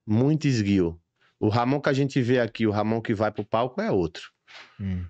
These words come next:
Speaker 1: Entendeu? Então eu acho que, e minha, minha opinião não pesa em nada,
Speaker 2: Uhum.
Speaker 1: mas eu acho que tem aí atletas que fica esguio, exemplo, Urs.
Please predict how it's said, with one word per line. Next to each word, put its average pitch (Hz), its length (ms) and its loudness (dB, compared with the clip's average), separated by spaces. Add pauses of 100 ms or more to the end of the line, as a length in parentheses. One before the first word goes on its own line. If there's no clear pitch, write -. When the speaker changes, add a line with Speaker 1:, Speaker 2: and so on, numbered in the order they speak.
(140)
Speaker 1:
Entendeu? 92 400 0
Então 113 260 0
eu 117 100 2
acho 120 300 -2
que, 127 540 2 (280)
e 104 80 2
minha, 110 640 2
minha 110 180 0
opinião 113 360 0
não 117 140 0
pesa 110 400 2
em 123 100 2
nada, 120 480 0 (180)
Speaker 2:
Uhum. 113 140 -8
Speaker 1:
mas 117 260 0
eu 120 160 4
acho 110 380 0
que - 160 -4
tem 113 340 0
aí 113 640 4 (360)
atletas 110 640 0
que 123 100 2
fica 143 380 0
esguio, 127 600 2
exemplo, 110 800 0
Urs. 117 640 0